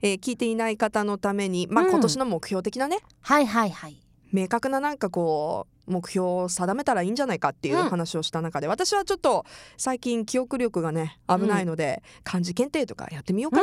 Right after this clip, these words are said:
Speaker 1: なっていう話をしたんですけど。
Speaker 2: うん。はい。
Speaker 1: ね、るーちゃんは今週発表すると言っていましたが、
Speaker 2: はい。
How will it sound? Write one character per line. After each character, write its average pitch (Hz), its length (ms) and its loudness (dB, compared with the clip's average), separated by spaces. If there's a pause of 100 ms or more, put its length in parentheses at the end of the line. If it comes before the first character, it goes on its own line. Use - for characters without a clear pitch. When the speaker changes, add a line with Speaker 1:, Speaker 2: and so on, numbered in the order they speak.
Speaker 1:
な 277 60 4
っ - 60 -4
て 240 100 2
い 185 100 0
う 165 60 -2
話 165 300 -4
を 147 40 -4
し - 80 -6
た 165 120 -2
ん 147 40 -6
で 147 60 -10
す - 100 -6
け - 100 -6
ど。 80 80 -2
Speaker 2:
う - 20 -
ん。 - 20 -4
は 240 160 0
い。 - 80 -4 (560)
Speaker 1:
ね、 269 240 2
る 311 120 2
ー 349 40 -2
ち - 120 -2
ゃ 233 80 4
ん 190 120 -2
は 160 280 2
今 277 200 0
週 262 240 -2
発 233 220 -2
表 226 120 6
す 240 140 2
る 240 100 0
と 165 300 2
言 185 80 -2
っ 175 60 -8
て 220 80 2
い 208 40 2
ま 208 120 0
し - 80 -10
た 180 100 2
が、 160 220 2
Speaker 2:
は 247 160 4
い。 175 120 -6